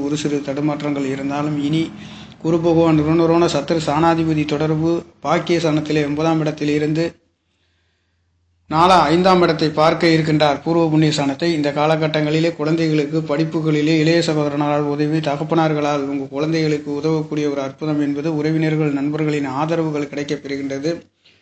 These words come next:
கணவன் மனைவிகளிலே நல்லதொரு மாற்றம். இரண்டாம் இடத்ததிபதி இரண்டாம் இடத்திலே இருந்து மீண்டும் மூன்றாம் இடத்திலே இருந்து அவர் ஒன்பதாம் இடத்திலே குருவின் தொடர்பு கிடைக்கின்ற பொழுது கண்டிப்பாக குடும்பம் அமையாதவர்களுக்கு குடும்பம் அமையக்கூடிய நல்லதொரு மாற்றங்கள் இந்த மாதங்களிலே கிடைக்கப் பெறுகின்றது. அது மட்டுமல்லாதது,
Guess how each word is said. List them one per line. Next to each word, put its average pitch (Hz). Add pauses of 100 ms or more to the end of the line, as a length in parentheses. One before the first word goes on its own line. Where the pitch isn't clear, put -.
(200)
கணவன் 180
மனைவிகளிலே 165
நல்லதொரு 165
மாற்றம். 160
இரண்டாம் 151
இடத்ததிபதி 160
இரண்டாம் 151
இடத்திலே 160 (100)
இருந்து 156 (440)
மீண்டும் 170
மூன்றாம் 165
இடத்திலே 156
இருந்து 165 (840)
அவர் 151
ஒன்பதாம் 160
இடத்திலே 160
குருவின் 165
தொடர்பு 170
கிடைக்கின்ற 160
பொழுது 160
கண்டிப்பாக 160
குடும்பம் 165
அமையாதவர்களுக்கு 160
குடும்பம் 165
அமையக்கூடிய 151
நல்லதொரு 156
மாற்றங்கள் 151
இந்த 147
மாதங்களிலே 147
கிடைக்கப் 147
பெறுகின்றது. 143
அது 151
மட்டுமல்லாதது, 156